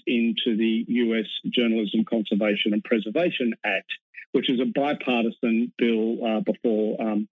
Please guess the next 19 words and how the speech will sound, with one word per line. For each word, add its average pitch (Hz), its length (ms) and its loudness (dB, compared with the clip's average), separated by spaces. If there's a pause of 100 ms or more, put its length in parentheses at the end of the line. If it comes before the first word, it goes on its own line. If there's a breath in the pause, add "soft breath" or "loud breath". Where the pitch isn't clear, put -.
(380)
uh, 110 320 -2
Congress, 110 380 0 (880)
which 135 360 0
is 120 220 0
looking 127 540 0
at 110 280 -2 (380)
trying 139 160 2
to 117 60 2
improve 113 400 0
the 110 80 0
lot 110 260 0
of 110 120 0 (120)
small 113 180 4
and 107 160 2
medium-sized 104 640 0
publishers 107 480 2
that 117 200 0
are, 110 360 0 (380)
uh, 120 180 -2